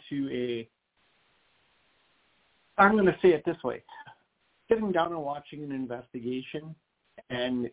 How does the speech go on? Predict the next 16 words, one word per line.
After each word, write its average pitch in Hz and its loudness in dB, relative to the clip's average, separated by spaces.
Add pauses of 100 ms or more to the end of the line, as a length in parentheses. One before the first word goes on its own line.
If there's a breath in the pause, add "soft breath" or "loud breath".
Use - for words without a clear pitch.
(120)
investigating 123 -2
that 113 2
way, 147 0
watching 131 4
somebody 127 2
have 117 4
already 120 4 (100)
done 123 4
it 180 -4 (1120)
versus 131 4
you 120 -2
going 123 4
out 120 -4
there 123 0
and 117 -4
experien-, 123 0